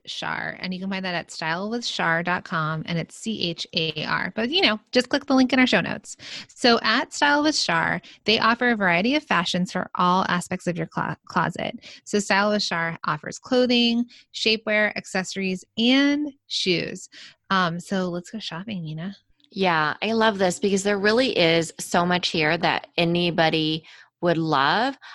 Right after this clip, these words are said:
Speaker 2: I really, my favorite on here is the Ashcroft shawl. I'm, it has kind of like the buffalo plaid, but in a white and black version of it. So it looks amazing and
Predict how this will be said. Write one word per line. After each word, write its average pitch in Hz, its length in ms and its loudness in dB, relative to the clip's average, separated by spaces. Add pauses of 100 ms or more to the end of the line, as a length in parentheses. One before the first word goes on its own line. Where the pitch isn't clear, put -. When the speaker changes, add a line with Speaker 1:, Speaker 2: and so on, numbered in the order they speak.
(100)
Speaker 2:
I 185 120 2
really, 180 440 0
my 180 280 0
favorite 214 360 -4
on 165 100 -2
here 165 220 -2
is 160 160 -4
the 156 200 -2
Ashcroft 165 760 -6
shawl. 160 680 -2
I'm, 165 320 -4 (720)
it 190 200 2
has 185 360 0
kind 196 240 -2
of 180 100 0
like 170 220 -2
the 151 400 0 (640)
buffalo 202 580 0
plaid, 226 540 -2
but 180 220 0
in 170 160 0
a 165 100 0
white 156 640 -2
and 160 200 -8
black 151 400 -4 (180)
version 208 460 -6
of 226 160 -6
it. 247 280 -4
So 180 200 -8
it 160 80 -6
looks - 380 -8 (140)
amazing 165 720 -4
and 151 520 -6